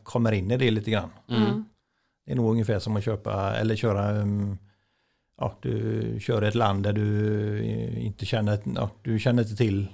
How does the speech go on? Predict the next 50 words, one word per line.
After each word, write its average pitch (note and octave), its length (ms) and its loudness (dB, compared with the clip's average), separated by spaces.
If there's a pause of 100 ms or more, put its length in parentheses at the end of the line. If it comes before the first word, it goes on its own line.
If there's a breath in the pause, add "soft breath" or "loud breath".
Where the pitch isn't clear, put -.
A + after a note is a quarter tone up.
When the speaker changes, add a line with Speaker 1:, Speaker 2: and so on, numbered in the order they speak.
(240)
Speaker 1:
vart G#2+ 160 -10
du G#2+ 80 -4
ska F#2 320 -2
riktigt. G#2+ 480 -6 (180)
Och A2 100 -4
så G#2 60 2
Speaker 3:
Mm. - 100 8
Speaker 1:
har A#2 60 8
du A2+ 60 2
en A2+ 80 4
G A2+ 120 2
P G#2 120 0
S G2+ 260 -4
och G#2+ 100 -4
så G#2+ 100 -2
rätt G#2 200 -2
vad B2 80 -2
det A#2 60 0
är G#2+ 60 -2
så G#2+ 180 -4
stänger G2 340 -4
vi F#2+ 60 -2
av A#2 140 -2
den C3 120 2
G A2+ 140 0
P G#2+ 100 -4
S:en G#2 300 -4
och G2+ 60 -2
så G#2+ 80 -6
ska G#2+ 200 -6
du G2+ 80 -2
försöka G#2 280 -4
hitta G2+ 240 -4
ändå. F2+ 260 -6 (180)
Speaker 3:
Mm. G#3 300 2 (380)
Speaker 1:
Det A2+ 80 -4
är - 20 0
Speaker 2:
Det G#2+ 80 2
var G#2 80 6
Speaker 1:
ungefär G#2+ 200 6
Speaker 2:
en G#2+ 120 4
bra A2 100 6
Speaker 1:
sam-, F#2 100 6
Speaker 2:
jämförelse. G2 520 4
Speaker 1:
ja, C#3 160 8
det C#3+ 60 10
är C#3 80 10
ungefär B2+ 240 8
samma G#2+ 260 4
känsla. G2 320 -2